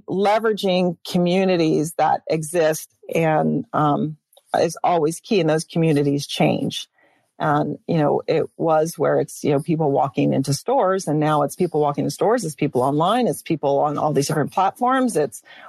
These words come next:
wherever people are, you meet them and you just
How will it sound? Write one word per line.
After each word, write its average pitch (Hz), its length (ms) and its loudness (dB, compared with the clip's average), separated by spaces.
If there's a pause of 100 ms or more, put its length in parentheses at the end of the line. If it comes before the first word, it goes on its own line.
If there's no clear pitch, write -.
wherever 170 340 0
people 160 320 -2
are, 196 300 2
you 180 240 0
meet 208 320 0
them 165 240 2
and 170 240 2
you 170 40 2
just 190 240 0